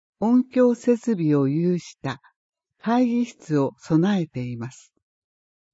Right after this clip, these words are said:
救命講習会等を通じ、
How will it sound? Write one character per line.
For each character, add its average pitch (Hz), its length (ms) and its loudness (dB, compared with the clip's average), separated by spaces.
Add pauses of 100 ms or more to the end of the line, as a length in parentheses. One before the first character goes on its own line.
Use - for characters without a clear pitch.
(260)
救 247 260 4
命 247 240 4
講 240 340 2
習 233 260 -2
会 226 340 -4 (120)
等 220 260 2
を 156 140 0
通 156 380 -6
じ、 139 300 -4